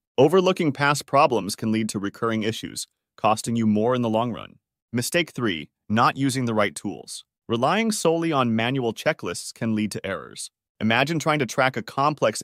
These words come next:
H V A C system's compliance on paper. Digital tools can help organize and ensure nothing gets missed. Mistake four, overlooking worker input. Workers on the ground often have first-hand insights. For instance, they might notice a safety hazard in scaffolding assembly.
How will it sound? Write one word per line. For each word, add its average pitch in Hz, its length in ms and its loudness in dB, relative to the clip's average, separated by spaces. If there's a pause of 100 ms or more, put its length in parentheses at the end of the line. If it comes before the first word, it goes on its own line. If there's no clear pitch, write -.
H 135 180 0
V 139 160 -2
A 127 100 2
C 143 200 -4
system's 139 400 -4
compliance 139 520 -2
on 95 120 -4
paper. - 400 -10 (340)
Digital 202 380 4
tools 147 360 0
can 135 120 -2
help 110 260 2
organize 160 580 -2
and 110 140 0
ensure 110 340 -2
nothing 107 440 0
gets 92 200 -6
missed. - 380 -16 (320)
Mistake 165 380 0
four, 143 400 -2 (100)
overlooking 175 480 2
worker 147 240 0
input. 127 460 -4 (280)
Workers 202 360 0
on 277 100 2
the 247 80 0
ground 120 340 2 (120)
often 139 300 0
have 127 220 -2
first-hand 117 520 -4
insights. - 640 -10 (300)
For 120 140 -2
instance, 135 480 -4 (300)
they 131 80 0
might 202 200 0
notice 165 300 -2
a 143 60 -2
safety 151 420 -4
hazard 101 340 -4
in 98 80 -4
scaffolding 110 540 -6
assembly. 69 480 -14